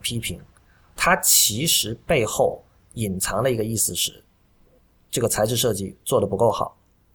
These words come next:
因为我们没有看到有人说 Tabbox 那套高度定制化的东西，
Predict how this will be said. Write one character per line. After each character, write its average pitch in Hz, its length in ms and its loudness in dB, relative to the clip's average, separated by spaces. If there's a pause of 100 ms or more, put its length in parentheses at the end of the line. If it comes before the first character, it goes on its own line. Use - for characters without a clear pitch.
(300)
因 190 80 4
为 220 100 6
我 120 140 4
们 123 100 4
没 131 120 6
有 185 180 6
看 151 340 2
到 104 160 6
有 95 140 0
人 92 100 -4
说 113 220 2
Tabbox 143 680 4
那 113 80 -4
套 104 280 2
高 123 260 4
度 135 180 -2
定 120 220 2
制 120 140 0
化 110 240 2
的 92 180 -2 (240)
东 110 180 0
西， 98 240 0